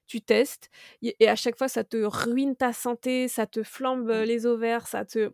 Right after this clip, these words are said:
Speaker 1: ça te met à terre, ça te fait vomir, ça te fait tout avoir. <laughs> Bref, c'est, euh... mais ça, on s'en fout. Voilà, c'est pas grave parce que c'est, c'est pour empêcher la grossesse et c'est peut-être aussi un peu pour ça que j'ai relevé le terme grossesse au début de l'épisode.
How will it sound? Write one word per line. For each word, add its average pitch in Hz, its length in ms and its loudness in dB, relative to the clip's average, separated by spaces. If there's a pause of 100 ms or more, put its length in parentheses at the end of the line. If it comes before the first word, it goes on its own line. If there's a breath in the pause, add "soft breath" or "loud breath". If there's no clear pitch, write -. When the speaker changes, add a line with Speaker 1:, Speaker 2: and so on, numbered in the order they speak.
(540)
Speaker 1:
ça 214 160 0
te 233 140 0
met 226 200 0
à 233 140 2
terre, 220 280 -2
ça 202 140 -10
te 214 140 -10
fait 226 160 -8
vomir, 226 400 -4 (240 loud breath)
ça 220 120 -4
te 226 120 -2
fait 233 160 -4
tout 311 200 -2
avoir. 240 380 2
<laughs> - 0 -
Bref, 254 360 -4 (340 loud breath)
c'est, 226 280 2
euh... 196 320 -2 (300 soft breath)
mais 220 80 0
ça, 320 180 0
on 339 120 0
s'en 202 160 -8
fout. 311 240 -4 (300)
Voilà, 208 340 -2
c'est - 140 -14
pas 175 100 -6
grave 247 300 -4
parce 226 100 -8
que - 300 -6
c'est, 202 320 -6
c'est - 160 -14
pour 208 400 -6
empêcher 226 420 -4
la - 300 -4
grossesse 214 600 -2
et 226 60 -4
c'est - 260 -10 (120)
peut-être - 180 -14
aussi - 220 -12
un 214 40 -10
peu 208 120 -16
pour 226 180 -16
ça 240 160 -6
que 196 260 -8 (340 loud breath)
j'ai 214 200 0
relevé 214 400 2
le 214 140 0
terme 214 280 -4
grossesse 214 440 -4
au 220 60 -4
début 196 280 -8
de 185 60 -12
l'épisode. 220 500 -6